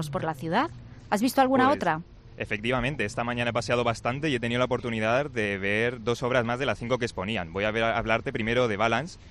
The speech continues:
Speaker 2: que es un gato que nos podemos encontrar en la plaza de Callao y que tiene unas dimensiones estratosféricas. Y es que mide nada más y nada menos que tres metros.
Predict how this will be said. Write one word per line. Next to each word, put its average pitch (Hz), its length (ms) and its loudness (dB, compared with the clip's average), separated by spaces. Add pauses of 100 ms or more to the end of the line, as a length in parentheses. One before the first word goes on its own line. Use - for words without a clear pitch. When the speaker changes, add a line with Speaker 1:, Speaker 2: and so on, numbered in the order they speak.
(180)
Speaker 2:
que 123 80 0
es 120 100 -2
un 135 100 0
gato 123 260 4
que 135 100 -2
nos 117 100 -2
podemos 113 260 0
encontrar 113 340 0
en 123 60 0
la 117 100 2
plaza 113 240 -2
de 120 60 4
Callao 110 280 0
y 135 40 -2
que 123 100 0
tiene 110 180 0
unas 120 160 0
dimensiones 117 520 -2
estratosféricas. 95 800 -4 (180)
Y 113 60 -2
es 113 80 -4
que 147 100 2
mide 139 180 0
nada 131 160 2
más 139 160 -2
y 127 40 -6
nada 123 160 2
menos 147 280 -4
que 110 160 0
tres 107 220 -2
metros. 92 400 -4